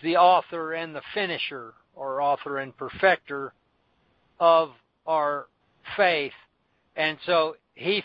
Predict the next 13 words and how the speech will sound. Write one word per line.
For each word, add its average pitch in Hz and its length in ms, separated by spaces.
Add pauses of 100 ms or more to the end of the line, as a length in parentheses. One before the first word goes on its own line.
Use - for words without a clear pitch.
finished 190 480
what 165 160
he 180 220
had 170 240
to 147 80
do. 147 500 (1300)
And 151 320
so 165 440
these 185 300 (640)
Christians 170 720
had 170 220
to 147 80 (160)
finish 165 340